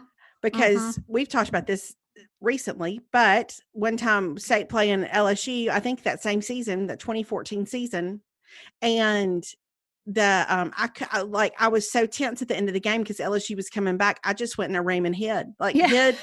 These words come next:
Speaker 1: hid from the game, from others. I just
Speaker 2: <laughs>
Speaker 1: needed to be alone. I didn't, I just, I,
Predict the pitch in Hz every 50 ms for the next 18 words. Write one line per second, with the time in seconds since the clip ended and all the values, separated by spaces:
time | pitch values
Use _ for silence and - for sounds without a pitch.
0 | - - - - - - - - - 330 269 277 277 269 - - 262 254 226 202
1 | 202 226 214 220 240 269 277 285 285 269 - - 233 214 143 196 214 233 233 262
2 | 277 302 294 - - 427 - - - 240 240 - 277 262 - - 262 254 269 262
3 | 262 262 - 330 240 254 262 311 247 233 233 220 220 220 240 262 277 302 311 311
4 | - _ _ _ _ _ _ - - - - - 226 247 226 269 254 240 262 254
5 | - - - 233 226 226 247 262 247 - - - - 226 226 226